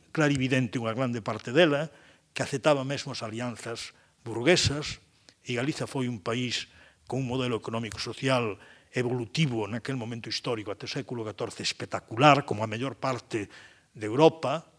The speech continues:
como a mellor, eh? E foron algúns destes reis os que se encargaron de que cada vez os núcleos burgueses foran máis.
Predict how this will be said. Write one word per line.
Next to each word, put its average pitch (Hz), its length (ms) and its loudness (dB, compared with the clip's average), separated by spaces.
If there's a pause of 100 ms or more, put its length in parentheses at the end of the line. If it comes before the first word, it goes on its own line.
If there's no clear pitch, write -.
(400)
como 139 200 -4
a 123 60 2
mellor, 156 600 10 (320)
eh? 175 180 -4 (760)
E 135 80 -4
foron 165 400 8
algúns 131 240 0
destes 143 240 -2
reis 160 320 2
os - 80 -4
que - 80 -12
se - 160 -4
encargaron 175 800 10 (320)
de 123 160 -2
que 120 80 -2
cada 131 160 4
vez 160 240 6
os - 80 -2
núcleos 156 400 6
burgueses 139 480 4
foran 143 320 6
máis. 101 400 -8